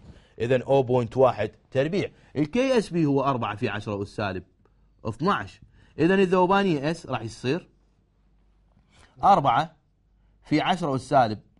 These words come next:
اثناعش على أو بوينت واحد تربيع، يعني هي عشرة أس سالب اثنين ويساوي أربعة في عشرة أس سالب عشرة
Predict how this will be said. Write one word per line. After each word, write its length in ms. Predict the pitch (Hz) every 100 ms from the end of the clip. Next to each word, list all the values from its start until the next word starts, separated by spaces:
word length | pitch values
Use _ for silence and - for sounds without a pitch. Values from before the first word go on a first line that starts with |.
| _ -
اثناعش 600 | 110 - 117 131 165 - _ _ _ _
على 200 | 110 139
أو 200 | 143 196
بوينت 300 | 196 202 170
واحد 380 | 202 190 131 127
تربيع، 420 | 143 131 120 131 - _ -
يعني 340 | 113 117 127
هي 40 | 127
عشرة 360 | 110 127 117
أس 60 | 110
سالب 360 | - 120 104 98
اثنين 360 | - 151 95 - _ -
ويساوي 480 | 127 110 127 113
أربعة 500 | - 131 104 98 107
في 220 | 104 117 104
عشرة 480 | 113 120 107 98 - _ _ -
أس 140 | 120
سالب 540 | - - 139 196 226
عشرة 460 | 135 117 107 95 110